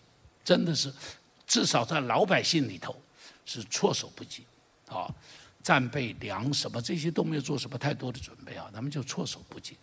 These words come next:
里头就觉得为什么会打的，怎么可能打的？所以他们里头有很多的恐慌，他们一直在那边说“为我们祷告，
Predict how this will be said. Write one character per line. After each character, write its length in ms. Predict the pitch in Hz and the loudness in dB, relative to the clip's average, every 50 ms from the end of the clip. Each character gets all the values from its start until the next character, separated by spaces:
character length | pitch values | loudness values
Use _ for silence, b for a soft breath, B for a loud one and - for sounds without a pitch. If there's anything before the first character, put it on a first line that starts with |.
| B B B B B B B | B B B B B B B
里 160 | - 165 180 170 | 2 4 4 6
头 140 | 196 226 | 6 4
就 120 | 202 240 226 - | 4 4 2 2
觉 180 | - 170 165 | 2 0 0
得 100 | 151 - - - - | 0 -2 -6 0 6
为 260 | 180 196 185 160 131 | 8 8 8 8 6
什 220 | - - - 110 104 | 2 0 0 -2 -4
么 100 | 110 110 | -6 -6
会 140 | - 135 123 | -6 -6 -6
打 360 | - - - - - - - | -4 -6 -6 -6 -10 -14 -10
的， 160 | - - 120 117 - | -6 -6 -6 -6 -4
怎 180 | - 156 147 | -2 0 2
么 100 | 160 196 214 | 4 4 4
可 260 | - - - - 110 | 2 0 -2 -2 -4
能 200 | - - 110 117 123 | -4 -6 -6 -8 0
打 340 | - 135 113 107 101 95 101 | 2 2 2 2 2 -2 -4
的？ 260 | - 139 175 175 - B B B B B B B B B B B B B | 2 4 4 4 4 B B B B B B B B B B B B B
所 160 | - - 165 | 0 0 2
以 40 | 160 | 2
他 120 | - 226 | 4 4
们 120 | 196 180 | 4 4
里 100 | 160 156 | 4 2
头 140 | 147 165 165 | 2 2 0
有 80 | 156 143 | 0 -2
很 200 | - - 131 120 | -2 -4 -6 -6
多 140 | 117 156 147 | -6 -6 -8
的 60 | - | -8
恐 200 | - - 120 113 | -10 -10 -12 -10
慌， 180 | - 127 131 127 | -8 -6 -6 -4
他 100 | 135 139 | -2 -2
们 100 | 143 160 | 0 2
一 80 | 165 | 0
直 160 | 135 123 143 127 | 2 2 0 0
在 140 | 143 143 | 2 0
那 80 | 131 135 | 2 2
边 100 | 135 139 | 0 0
说 300 | 131 - - 143 135 - B B B B B B - - | 0 0 0 -2 -4 -4 B B B B B B -4 2
“为 140 | 143 147 135 | 4 4 4
我 180 | 110 107 110 | 4 2 -2
们 100 | 110 120 | -2 -2
祷 160 | 117 - 113 95 | -2 0 0 0
告， 200 | - - 110 107 | 0 -2 -4 -4